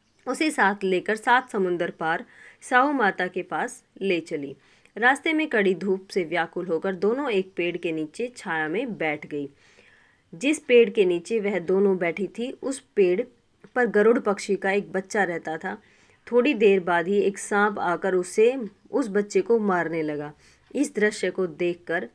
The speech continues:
साहूकार की बहू ने सांप को, सांप से उस बच्चे को बचाया और अपने नीचे छिपा छिपा दिया और छिपा लिया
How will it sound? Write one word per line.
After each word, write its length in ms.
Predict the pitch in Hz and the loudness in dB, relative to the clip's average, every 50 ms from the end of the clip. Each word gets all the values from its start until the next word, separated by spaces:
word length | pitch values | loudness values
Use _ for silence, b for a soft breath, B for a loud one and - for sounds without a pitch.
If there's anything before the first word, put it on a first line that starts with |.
| _ _ | _ _
साहूकार 540 | - - 220 247 233 240 233 220 202 196 196 | -8 -6 -2 0 0 0 2 2 2 2 0
की 140 | - 214 202 | -2 -4 -4
बहू 300 | 165 180 180 170 170 165 | -4 -4 -4 -4 -4 -4
ने 180 | 170 190 220 | -4 -4 -4
सांप 400 | 202 - - 233 226 240 240 - | -6 -6 -2 0 0 0 -2 -4
को, 240 | - - 202 226 - - _ b b b b b b b b b b b b b _ B B B B B B B B B B B B B B B B - - | -4 -4 -4 -4 -4 -10 _ b b b b b b b b b b b b b _ B B B B B B B B B B B B B B B B 0 4
सांप 180 | 262 247 262 262 | 6 6 6 6
से 160 | - - 285 | 2 -2 -2
उस 140 | 277 220 202 | -2 0 0
बच्चे 280 | 196 196 196 - 202 | 0 0 4 4 4
को 140 | 196 208 196 | 4 4 2
बचाया 500 | 165 180 180 180 175 156 156 165 208 233 b b b b b b b b b b b b _ | 2 0 0 0 2 2 2 0 -2 -4 b b b b b b b b b b b b _
और 280 | 220 208 196 220 247 269 - _ _ _ _ _ | 4 6 6 4 2 -2 -12 _ _ _ _ _
अपने 320 | 214 214 214 - 233 220 202 | -2 -2 2 4 6 6 6
नीचे 400 | 190 190 185 - 240 269 359 - _ _ _ _ | 6 4 2 0 -6 -6 -6 -8 _ _ _ _
छिपा 440 | - - 233 202 - 208 202 214 233 - - _ _ _ _ _ _ _ _ _ _ _ _ _ _ _ _ _ _ - | -4 -2 -2 -2 0 0 0 0 -2 -4 -12 _ _ _ _ _ _ _ _ _ _ _ _ _ _ _ _ _ _ -8
छिपा 340 | - 247 202 220 214 226 285 - b b b b b b b b b b b 185 | -8 -6 0 0 0 0 0 -2 b b b b b b b b b b b -16
दिया 360 | 180 175 233 254 277 277 269 | -6 -2 0 4 6 6 6
और 420 | 214 165 190 185 190 208 247 277 - _ _ _ _ _ _ _ _ _ _ _ _ _ _ _ _ | 6 6 4 4 4 2 0 -2 -8 _ _ _ _ _ _ _ _ _ _ _ _ _ _ _ _
छिपा 280 | - - 233 226 233 214 | -8 -6 0 2 4 4
लिया 280 | 190 175 165 151 147 | 4 2 0 -2 -4